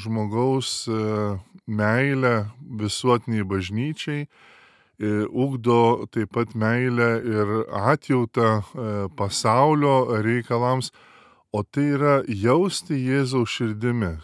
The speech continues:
jausti Jėzaus jausmais, kaip jisai žiūri į pasaulį, kaip Šventajam Rašte rašo, jisai stebi pasaulį ir sako, mato, kaip, e,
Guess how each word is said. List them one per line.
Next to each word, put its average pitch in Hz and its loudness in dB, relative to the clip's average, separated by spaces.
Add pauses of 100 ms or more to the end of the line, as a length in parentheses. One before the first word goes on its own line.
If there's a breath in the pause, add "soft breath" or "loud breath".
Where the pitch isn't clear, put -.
(120)
jausti 139 -2 (580 soft breath)
Jėzaus 127 0
jausmais, 120 0
kaip 117 -4
jisai 117 0
žiūri 123 0
į 107 -4
pasaulį, 120 0
kaip 107 -6
Šventajam 113 -2
Rašte 139 -2
rašo, 131 0 (720 soft breath)
jisai 101 -4
stebi 143 2
pasaulį 123 2
ir 101 -6
sako, 110 -2
mato, 113 0
kaip, 107 -4 (120)
e, 104 0